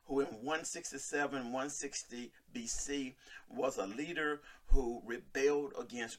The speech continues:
Rome. They was looking for that type of individual, but Jesus showed just the opposite. So I think this picture right here sums it up. Enemies, neighbors, friends,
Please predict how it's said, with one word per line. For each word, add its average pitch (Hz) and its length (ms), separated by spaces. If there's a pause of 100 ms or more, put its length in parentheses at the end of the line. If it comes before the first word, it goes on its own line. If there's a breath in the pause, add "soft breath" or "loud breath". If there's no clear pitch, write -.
(120)
Rome. 95 440 (520 loud breath)
They 139 200
was 143 200
looking 127 260
for 127 160
that 117 280
type 107 340
of 95 160
individual, 87 720
but - 140
Jesus 123 420
showed 92 420
just - 300
the - 180
opposite. - 500 (1300)
So 180 180 (240 loud breath)
I - 120
think 240 240
this 214 100
picture - 300
right 151 160
here 156 100
sums 160 380
it 135 100
up. - 220 (420 loud breath)
Enemies, 240 500
neighbors, 196 480
friends, 139 600